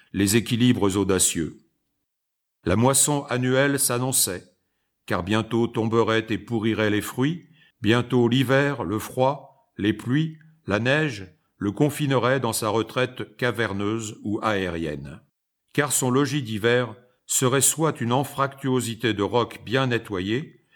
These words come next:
soigneusement matelassée de mousse et de feuilles sèches, distribuées en compartiments égaux, en greniers distincts, où s'entasseraient côte à côte et séparées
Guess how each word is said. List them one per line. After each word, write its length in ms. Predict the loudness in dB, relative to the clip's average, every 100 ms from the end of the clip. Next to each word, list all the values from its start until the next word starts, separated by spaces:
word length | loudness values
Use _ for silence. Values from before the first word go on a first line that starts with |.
| _
soigneusement 760 | -4 0 2 2 2 2 2 0
matelassée 580 | 0 -2 -2 -2 0 -2
de 120 | -2
mousse 420 | -4 -4 -4 -4 -6
et 80 |
de 100 | -6
feuilles 300 | -4 -2 -2
sèches, 520 | 0 -2 -4 -8 -12 _ -20 -8
distribuées 720 | -2 0 0 -2 0 0 0
en 100 | -2
compartiments 640 | -2 -2 -2 -4 -4 -2 -2
égaux, 640 | -2 0 -2 -2 -8 _ _ _ _
en 140 | -4
greniers 400 | 0 2 2 0
distincts, 560 | -2 -4 -4 -4 -6 -8 -16 _ _
où 100 | -6
s'entasseraient 680 | 0 0 2 2 2 0 -2
côte 220 | -2 -4
à 80 | -4
côte 380 | -2 -2 -2 -6
et 100 | -4
séparées 640 | -2 -2 0 -2 -2 -4